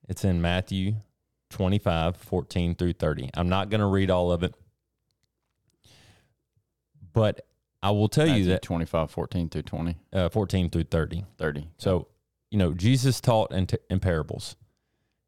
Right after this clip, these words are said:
Speaker 1: and I love to learn in parables. It's just the way my brain works. Uh, it's just how I'm wired. But when I always read the parable of talents until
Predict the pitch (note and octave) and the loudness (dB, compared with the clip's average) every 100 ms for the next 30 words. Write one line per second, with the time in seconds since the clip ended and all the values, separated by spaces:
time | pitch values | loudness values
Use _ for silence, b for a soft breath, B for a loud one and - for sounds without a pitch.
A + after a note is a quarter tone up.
0 | _ - F2+ F2+ F2+ F2 - G2 G2 G2+ | _ -4 0 2 0 -2 -2 0 2 2
1 | G#2 F2+ G#2 F#2 G2 F2 E2 E2+ D#2 D2 | 0 -2 -2 0 2 0 0 0 -2 -4
2 | D2+ D#2+ - E2 - D#2+ E2+ E2+ D#2+ D#2+ | -4 -4 -2 -2 0 0 0 0 0 0
3 | E2 E2 D#2+ G2+ G#2+ - - - - - | 0 0 0 2 0 -2 -14 -12 -12 -14
4 | - - D#2 - E2 D#2 D2+ D#2+ F#2+ G2+ | -14 -10 -8 -4 -2 -2 0 0 0 0
5 | G2 G2 _ _ _ _ _ _ _ - | -2 -4 _ _ _ _ _ _ _ 0
6 | G2+ - G#2 A2 G#2+ B2 D#3 C#3 A#2+ A#2 | 2 2 2 4 2 2 2 2 2 0
7 | G2+ - G#2+ G#2 F#2 F2 E2 - G2 F#2+ | 0 0 2 2 2 2 0 -2 -2 0
8 | F2 D2+ E2+ D#2+ F2+ E2+ E2 D#2 | -2 -4 -4 -2 0 2 2 -2